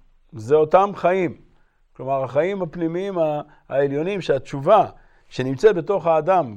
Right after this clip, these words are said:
כל הזמן דוחפת אותו אליהם, זה לא סותר לחיים הטבעיים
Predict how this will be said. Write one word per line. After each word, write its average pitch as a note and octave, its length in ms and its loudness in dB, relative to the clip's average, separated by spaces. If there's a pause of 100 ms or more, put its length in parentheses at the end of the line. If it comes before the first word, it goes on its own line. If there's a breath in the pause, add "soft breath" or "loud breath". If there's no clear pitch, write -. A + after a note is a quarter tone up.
כל F#3 200 0
הזמן F3 280 -2
דוחפת G3 460 -4
אותו G#3 300 -2
אליהם, A3 340 -2 (520)
זה G#2 400 0
לא G3+ 140 2
סותר A#3 540 6 (600)
לחיים D#3+ 520 2
הטבעיים F3 680 -2